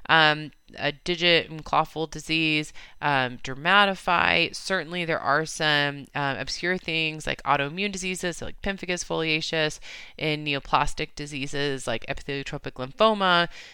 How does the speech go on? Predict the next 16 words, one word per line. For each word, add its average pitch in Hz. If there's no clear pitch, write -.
Again, 151
kind 196
of 226
going 220
back -
to 185
the 165
basics, 156
and 147
I've 139
done 156
other 151
episodes 147
on 143
this 147
before. 226